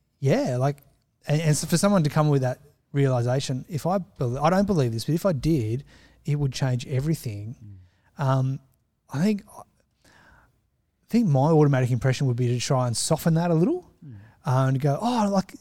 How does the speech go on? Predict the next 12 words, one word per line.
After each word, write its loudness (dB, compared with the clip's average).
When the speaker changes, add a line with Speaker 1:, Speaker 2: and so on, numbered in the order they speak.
Speaker 1:
yeah, 0
yeah, 2
but -2
Je-, -6
but -8
Jesus -2
is, -6
like, -2
really 0
good, 0
and, -2
um, -2